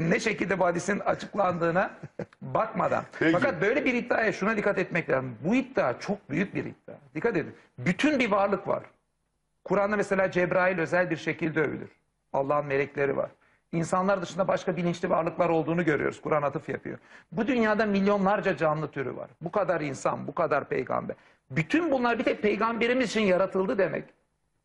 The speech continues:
Speaker 1: Ne kadar, ne kadar büyük bir iddia. E, Kur'an elimizde.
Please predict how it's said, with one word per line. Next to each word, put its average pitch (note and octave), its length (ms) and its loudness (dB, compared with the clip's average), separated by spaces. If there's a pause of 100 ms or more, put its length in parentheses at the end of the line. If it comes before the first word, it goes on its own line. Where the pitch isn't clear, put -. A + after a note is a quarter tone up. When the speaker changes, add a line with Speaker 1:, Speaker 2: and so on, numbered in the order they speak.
(200)
Speaker 1:
Ne - 160 -2
kadar, A#3 400 0 (280)
ne E3 160 -2
kadar A#3 420 0
büyük F#3 320 0
bir E3+ 100 2
iddia. - 400 -2 (560)
E, D3+ 140 -4
Kur'an C#4+ 340 2 (280)
elimizde. A#3 640 0